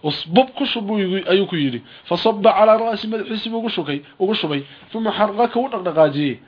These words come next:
Ra'su madaxiisii, biyadayhi, labadiisii qacmood buu ku dhaqdhaqaajiyey. Sidaas ugu jijibiyey. Fa aqbala bihimaa, wuu soo qaabiliyey. Sidaasuu soo yidhi.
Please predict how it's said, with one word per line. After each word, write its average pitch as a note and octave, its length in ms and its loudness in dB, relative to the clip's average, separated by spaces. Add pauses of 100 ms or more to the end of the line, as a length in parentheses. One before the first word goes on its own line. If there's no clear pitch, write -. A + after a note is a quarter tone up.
Ra'su G#3+ 400 4
madaxiisii, G#3 760 -2 (220)
biyadayhi, G3+ 680 4
labadiisii G3+ 460 2
qacmood F3+ 340 4
buu E3 80 -2
ku E3+ 100 -4
dhaqdhaqaajiyey. C#3+ 680 0 (200)
Sidaas A#3 520 2
ugu G3 160 -4
jijibiyey. C#3 440 -6 (880)
Fa A#3+ 80 4 (100)
aqbala B3 320 4
bihimaa, B3+ 420 2
wuu A#3+ 140 2
soo B3+ 260 4
qaabiliyey. A#3+ 640 2
Sidaasuu G#3+ 500 -4
soo F#3 200 4
yidhi. C#3 240 -6